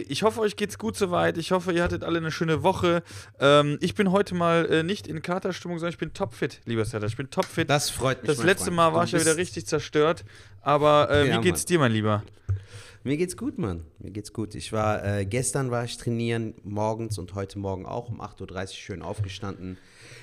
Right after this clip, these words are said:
Speaker 2: Ins Fitnessstudio, eine Woche, eine Stunde, <laughs> eine Woche Crosstrainer, Alter. Da würde ich aussehen wie Gandhi, Mann. Äh, eine Stunde auf dem Crosstrainer, danach nach Hause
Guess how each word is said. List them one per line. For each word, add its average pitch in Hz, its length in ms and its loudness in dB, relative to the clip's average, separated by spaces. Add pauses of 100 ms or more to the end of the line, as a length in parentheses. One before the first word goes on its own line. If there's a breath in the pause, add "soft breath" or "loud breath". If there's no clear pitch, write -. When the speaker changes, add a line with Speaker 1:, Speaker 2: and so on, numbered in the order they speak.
Speaker 2:
Ins 117 160 -2
Fitnessstudio, 120 920 0
eine 110 240 -2
Woche, 113 200 -2
eine 113 220 -2
Stunde, 117 380 0 (100)
<laughs> - 140 -6
eine 123 340 4
Woche 123 300 2
Crosstrainer, 123 920 -2 (160)
Alter. 98 420 0 (680 loud breath)
Da - 100 -14
würde 143 120 6
ich 143 120 2
aussehen 135 320 4
wie 127 100 0
Gandhi, 127 360 0
Mann. 90 240 -4 (480 loud breath)
Äh, 95 60 -2
eine 113 420 0
Stunde 123 300 -2
auf 117 80 0
dem 110 100 -8
Crosstrainer, 123 540 -2
danach 107 240 -4
nach 98 160 -8
Hause 107 240 -4